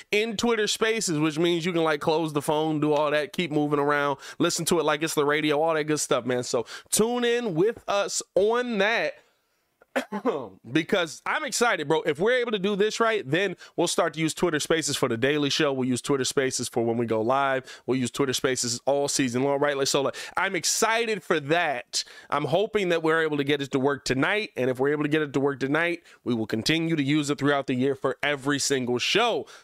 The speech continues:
Um, let's listen in to Justin Fields as well, uh, hear what he had to say kind of about, um, his performance and how he felt after that performance. And then I'm gonna get up outta here.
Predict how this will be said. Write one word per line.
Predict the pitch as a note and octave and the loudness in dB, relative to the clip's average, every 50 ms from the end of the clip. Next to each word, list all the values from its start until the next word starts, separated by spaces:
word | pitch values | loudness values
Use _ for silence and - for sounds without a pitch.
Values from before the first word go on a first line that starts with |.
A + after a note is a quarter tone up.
| _ _ _ _ _ _ - | _ _ _ _ _ _ -2
Um, | E3 F3 F3 F3 F3 F3 F3 E3 D#3+ | 0 0 2 2 2 0 0 0 2
let's | F#3 C#4+ D#4 - | 0 0 0 0
listen | D#4+ E4 - - C4+ | -2 -2 0 0 0
in | C4 B3+ A#3 | 0 0 0
to | F#3+ | 0
Justin | D#3+ F#3 G#3 F#3+ - G3 E3+ D3 | 0 0 0 0 0 -2 -2 0
Fields | - F3 F3 F3 E3 D#3 | 0 0 0 0 0 0
as | D3+ C#3 C3 | -2 -2 0
well, | C#3+ D#3 D#3+ D#3+ E3 D#3 _ _ _ | 0 0 0 0 -4 -6 _ _ _
uh, | - C3+ C3+ C3+ C3 | 0 2 2 2 0
hear | C#3+ F3 F3 | 0 0 0
what | E3+ D3 B2+ | 0 0 0
he | - G3+ G#3 | 0 0 2
had | F#3 G3 F#3+ F#3+ | 2 2 0 0
to | E3+ E3+ | 0 -2
say | - - G3+ F#3+ F3+ E3 D#3 - - - - _ | 0 2 2 2 2 0 -2 -6 -10 -20 -10 _
kind | - E3 E3 E3+ E3+ | -2 -2 0 0 0
of | D3 | 0
about, | D3 C#3 D#3 D3+ C#3+ C3 - - - | 0 0 0 0 -2 -2 -4 -2 0
um, | B2 B2 A#2+ A#2+ A#2 A2+ A2+ A2 G#2 G#2 G2+ - | 0 2 2 2 2 0 0 0 -2 -4 -8 -6
his | A2+ - E3 D#3+ | -4 -2 -2 -2
performance | - - E3+ D3 - D#3+ D#3+ D#3+ D#3+ E3 E3 D#3+ D#3 - - - | -2 -2 -4 -2 0 0 0 0 0 0 0 -2 -2 -4 -2 0
and | B2+ B2+ B2+ B2 A#2+ | 0 0 0 -2 -2
how | A#2 - C3+ C#3 C#3+ C#3 C#3 C3+ | -2 -2 0 0 2 2 0 0
he | B2+ A2+ C#3 D#3 | 0 -2 -2 -2
felt | D3 - - D3 C#3 C3+ - | 0 0 0 0 0 -2 -2
after | - B2 C3+ D3+ - - E3 | -2 -2 -2 -2 -2 -2 -2
that | D#3+ D#3+ - | 0 -2 -2
performance. | - D3 - - F3 F3 E3+ E3+ E3+ E3 - - - - - - - | -4 -4 -2 0 0 0 0 0 -2 -4 -4 -10 -14 -16 -10 -4 -2
And | C3+ C#3+ D3 C#3+ | -2 0 0 0
then | C#3+ C#3 C3+ C3+ C3+ - | 0 0 0 -2 -4 -4
I'm | - D#3 E3+ G3 G#3 G3 | -2 -2 0 -2 -2 0
gonna | F3+ E3+ D#3 C#3+ | 0 0 0 0
get | D3 D3+ D3 | 0 0 0
up | C#3+ C3 - - | 0 0 0 0
outta | D3+ E3 F3+ G3 G3 G3 | 0 2 2 2 0 -2
here. | F#3 F3 D#3+ G3+ G#3 G#3 G#3+ G#3+ A3 | -2 -2 -2 0 0 0 0 -2 -4